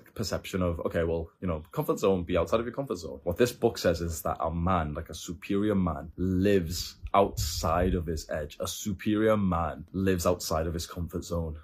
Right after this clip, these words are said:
That's, there's a special word there, lives. Because getting out of your comfort zone to go talk to that girl or to join the gym or, you know, to do this and that, that's fantastic, phenomenal.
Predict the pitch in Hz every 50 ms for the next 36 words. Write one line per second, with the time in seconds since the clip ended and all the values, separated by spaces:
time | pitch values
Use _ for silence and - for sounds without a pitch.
0 | - - - - 87 87 - - - - 101 82 90 85 - - 113 107 - -
1 | 101 85 90 90 87 85 85 - - 78 76 73 80 85 - - - - - -
2 | - - - - 95 95 92 92 92 87 78 73 - - - - - - - -
3 | - - - - 110 95 - - 127 135 135 - 110 120 113 120 107 113 - -
4 | 113 104 101 107 92 110 107 104 - 90 104 101 - - 104 98 - - 90 80
5 | 80 - 101 98 98 92 87 87 87 - - 82 - - 101 101 101 92 87 82
6 | - 107 104 104 104 101 92 85 82 87 90 87 82 - 101 101 107 104 101 101
7 | 92 90 95 95 95 95 92 - - 104 90 - - - 107 98 - 92 82 78
8 | - 76 - - 92 82 82 85 82 78 78